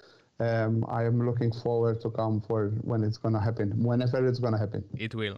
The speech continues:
Speaker 2: <laughs> About your clubhouse, I've been there and seeing, like, it's, it's really unique place. Um, to describe it, um, when you go there, you kind of feel the history, not alone the club's history, but also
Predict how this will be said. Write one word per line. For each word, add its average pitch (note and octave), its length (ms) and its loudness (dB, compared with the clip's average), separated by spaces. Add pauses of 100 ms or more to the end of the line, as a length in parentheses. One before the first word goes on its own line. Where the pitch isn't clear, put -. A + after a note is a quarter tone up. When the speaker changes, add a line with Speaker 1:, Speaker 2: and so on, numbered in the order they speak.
Speaker 2:
<laughs> - 600 -12
About E3 160 0
your D#3+ 100 -4
clubhouse, A#2 880 -2
I've A2+ 180 -4
been A#2+ 220 -4
there B2 220 0
and G#2+ 300 -4
seeing, A2+ 340 -4
like, G#2 180 -4 (200)
it's, - 380 -16
it's - 260 -14
really B2 220 -2
unique A#2 500 -2
place. G#2+ 560 -6 (580)
Um, G2+ 520 -2
to - 80 -14
describe A#2+ 500 -2
it, - 300 -8 (140)
um, G#2 560 -4 (300)
when A2 180 -4
you A2 80 -4
go A#2+ 240 0
there, G#2+ 380 -2
you G#2 120 -8
kind A2 320 -6
of G2+ 60 -12
feel A2+ 300 -6
the G2+ 80 -8
history, G#2+ 460 -8
not G#2+ 200 -6
alone G#2 440 -6
the G2 240 -6
club's C3+ 320 -4
history, G2+ 340 -10
but F#2+ 140 -12
also G#2 560 -6